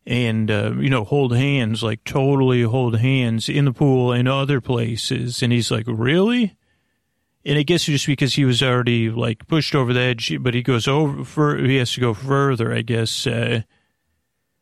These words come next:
and so he, uh,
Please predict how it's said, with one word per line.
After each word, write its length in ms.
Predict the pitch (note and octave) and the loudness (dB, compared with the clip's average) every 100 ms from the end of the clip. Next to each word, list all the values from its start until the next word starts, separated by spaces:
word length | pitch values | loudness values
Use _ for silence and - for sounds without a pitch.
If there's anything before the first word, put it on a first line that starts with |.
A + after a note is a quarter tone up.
| _ _ - | _ _ -6
and 800 | C3+ C3 B2 B2 A#2+ A#2 C#3 C3 | -2 0 2 0 0 0 -2 -2
so 260 | - C3 | 0 0
he, 460 | A2+ C#3 C3+ C#3 B2+ | 2 0 2 2 2
uh, 440 | A#2+ A#2+ A#2+ A2+ | 0 0 0 -2